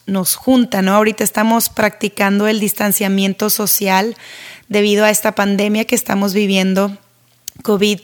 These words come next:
diecinueve. Pero qué padre que nos podamos sentir cerca, qué padre que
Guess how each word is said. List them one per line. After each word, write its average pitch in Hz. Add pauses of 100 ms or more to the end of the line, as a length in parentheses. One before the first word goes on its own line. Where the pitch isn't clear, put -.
diecinueve. 196 (640)
Pero 220
qué 233
padre 240
que 247
nos 226
podamos 208
sentir 220
cerca, 202
qué 208
padre 208
que 202